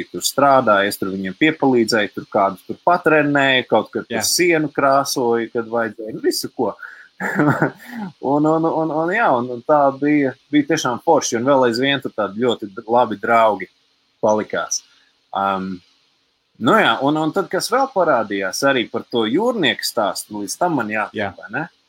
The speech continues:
Speaker 2: Obligāti, jā.
Speaker 1: Jā, tas jau bija, um, tā teikt, pagājušā gada pavasarī, uh, kad ir tāda organizācija Eiropā, E I C,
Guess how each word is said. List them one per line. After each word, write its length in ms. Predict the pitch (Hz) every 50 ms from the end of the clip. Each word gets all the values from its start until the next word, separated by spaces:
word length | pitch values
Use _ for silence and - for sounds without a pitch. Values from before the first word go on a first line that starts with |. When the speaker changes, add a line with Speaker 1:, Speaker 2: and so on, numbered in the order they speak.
| _ _ _ _
Speaker 2:
Obligāti, 720 | - 110 123 123 - 170 143 117 98 82 - - 98 90
jā. 60 | 80 - _ _ _ _ _ _ _ _ _ _ _ _ _ _ _ _ _ _ _ _ _ _ _ _ _ _ _ -
Speaker 1:
Jā, 300 | 104 110 120 127 127 123 113
tas 240 | - - 165 - -
jau 160 | 185 160 143 131
bija, 400 | 117 131 156 165 160 151 139 120 - _ _ _ _ -
um, 600 | - 117 120 120 120 123 120 120 120 120 117 113 104 _ _
tā 180 | - 120 113 104
teikt, 320 | - 127 120 113 - - -
pagājušā 580 | - 143 147 143 143 123 113 - - 120 107 101
gada 320 | 107 127 131 120 110 - _
pavasarī, 680 | - 233 247 220 160 - - - 107 101 104 123 147 151 _ _ _ _ _ _ _ _ -
uh, 320 | 104 104 107 107 107 107 104 -
kad 340 | - - 127 117 107 104 - - - - -
ir 260 | - 117 143 165 160
tāda 240 | - 190 147 135 139
organizācija 960 | 151 - 156 160 135 120 107 98 107 98 95 92 - - 104 98 98 107 117
Eiropā, 480 | 127 139 139 127 104 - - 101 92 -
E 180 | 110 117 117 117
I 180 | 107 98 92 -
C, 260 | - - - 165 -